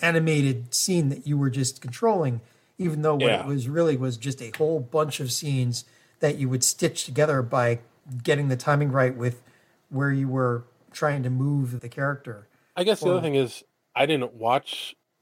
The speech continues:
Speaker 2: enough of Invincible. I didn't, I don't know who Adam Eve is. I don't, I didn't read the book.
Speaker 1: She's the most powerful being in that universe, basically.
Speaker 2: Oh, okay.
Speaker 1: Just doesn't know it yet.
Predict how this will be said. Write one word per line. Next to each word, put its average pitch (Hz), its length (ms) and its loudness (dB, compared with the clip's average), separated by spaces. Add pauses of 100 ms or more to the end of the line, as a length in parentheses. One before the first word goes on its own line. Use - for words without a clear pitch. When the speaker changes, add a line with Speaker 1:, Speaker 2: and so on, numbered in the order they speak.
Speaker 2:
enough 139 260 2
of 131 140 -2
Invincible. 135 460 0
I 117 60 4
didn't, 127 200 -2
I 127 60 0
don't 127 120 -2
know 127 140 -4
who 131 140 2
Adam 113 240 0
Eve 110 180 -4
is. 123 260 2
I 104 100 -2
don't, 107 220 -4
I 120 120 -6
didn't 117 160 -2
read 113 140 -2
the 101 40 -10
book. 123 360 -2 (180)
Speaker 1:
She's 220 280 0
the 190 80 0
most 175 280 0
powerful 147 760 -2
being 139 400 -4
in 120 160 -10
that 120 180 -10
universe, 120 640 -6
basically. 123 320 2
Speaker 2:
Oh, 110 100 4
okay. 107 320 2 (440)
Speaker 1:
Just 139 180 -6
doesn't 143 320 0
know 127 220 -2
it 120 100 -8
yet. 107 200 -20